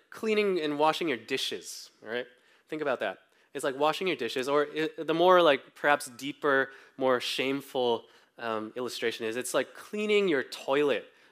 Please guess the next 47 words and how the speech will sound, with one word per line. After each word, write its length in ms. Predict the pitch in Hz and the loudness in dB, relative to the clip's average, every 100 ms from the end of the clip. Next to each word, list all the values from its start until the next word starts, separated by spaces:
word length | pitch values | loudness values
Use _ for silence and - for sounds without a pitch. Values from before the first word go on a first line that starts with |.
| - | -8
or 160 | 117 113 | -4 -2
your 140 | 104 | -4
bathroom, 600 | - 117 113 - 104 80 _ _ _ _ _ _ 120 | -4 0 0 -2 -12 -12 _ _ _ _ _ _ -4
all 60 | |
right? 120 | 123 147 | -2 -2
It's 120 | - | 0
something 280 | 220 226 254 | 0 2 2
that 120 | 220 | 2
we, 160 | 185 | 2
we're 160 | 147 160 | 2 4
more 140 | 175 | 4
familiar 360 | 185 156 151 139 | 2 4 4 4
with, 140 | 98 | 2
right? 160 | 120 123 | -2 -2
You've 220 | 139 131 | -4 -8
washed 380 | 127 147 170 135 | 2 4 4 0
dishes 340 | 139 - 131 | -6 -2 -4
before. 500 | 113 110 113 98 98 - _ _ _ _ _ - | -4 -8 -6 -4 -6 -10 _ _ _ _ _ -10
You've 180 | 127 - | -10 -10
cleaned 460 | - 160 170 143 | -6 0 2 2
bathrooms 460 | 127 131 - 135 117 | 2 2 0 -6 -8
before, 200 | 110 107 | -6 -8
so 60 | 135 | -8
you 60 | |
kinda 180 | 151 135 | -10 -8
understand. 640 | 127 - - 110 92 90 - _ _ _ | -8 -8 -6 -4 -6 -10 -18 _ _ _
This 160 | 143 151 | -8 -6
is 80 | 151 | -6
a 60 | |
thing, 280 | 143 139 120 | -6 -4 -2
like, 180 | 117 113 | -2 -4
oh, 140 | 139 135 | -2 -2
if 60 | |
someone 300 | - 165 147 | 0 -2 -2
really 300 | 120 120 120 | -4 -4 -4
loves 340 | 110 98 101 123 | -4 -6 -6 -6
you, 200 | 120 123 - _ _ _ - | -8 -8 -16 _ _ _ -14
what 100 | 117 | -10
are 20 | |
they 80 | 107 | -8
gonna 160 | 101 90 | -8 -10
do? 280 | 92 90 85 _ _ - | -10 -10 -12 _ _ -12
They're 100 | 143 | -8
gonna 160 | 147 | -8
do 140 | 143 160 | -8 -10
your 100 | 143 | -6
dishes. 840 | 147 - 151 110 90 - - | -8 -6 -4 -4 -6 -10 -12